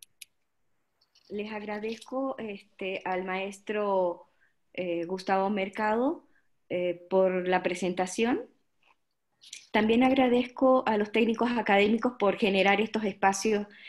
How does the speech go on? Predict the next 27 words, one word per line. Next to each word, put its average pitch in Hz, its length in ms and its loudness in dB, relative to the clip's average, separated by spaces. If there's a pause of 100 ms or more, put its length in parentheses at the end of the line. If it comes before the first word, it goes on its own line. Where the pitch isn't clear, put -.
(180)
de 185 160 4
aprendizaje. 190 920 2 (640)
Y 214 120 -2
por 220 200 4
último, 254 760 4
eh, 175 420 -8 (560)
quisiera 214 320 0
agradecer 202 480 2
a 202 120 2
todos 208 160 4
los 208 100 0
participantes 208 720 -4
que 196 140 -2
nos 196 100 -2
acompañan 185 560 -2
el 185 140 0
día 190 380 2
de 196 180 0
hoy, 226 160 2 (380)
esperando 226 600 4
que 208 440 2
esta 214 260 -2
charla 226 320 0
sea 220 280 0
de 220 100 -2
su 208 120 -6
interés 190 640 -2